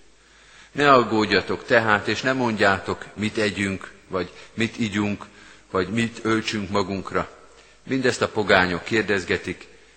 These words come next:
a ti mennyei atyátok pedig tudja, hogy szükségetek van mindenre. De keressétek először az ő országát és igazságát,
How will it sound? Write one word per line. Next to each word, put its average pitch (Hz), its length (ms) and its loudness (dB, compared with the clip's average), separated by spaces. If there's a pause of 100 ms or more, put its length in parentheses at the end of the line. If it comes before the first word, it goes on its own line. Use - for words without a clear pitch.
(220)
a 98 100 2
ti 98 160 -2
mennyei 123 420 2
atyátok 101 600 0
pedig 92 320 -2
tudja, 117 520 -2 (100)
hogy 101 160 -6
szükségetek 98 840 -4
van 87 160 -4
mindenre. 80 580 -8 (800)
De 95 220 -2
keressétek 104 720 2
először 101 360 -2
az 87 160 -2
ő 85 120 -4
országát 113 760 0
és 90 160 -4
igazságát, 95 840 -4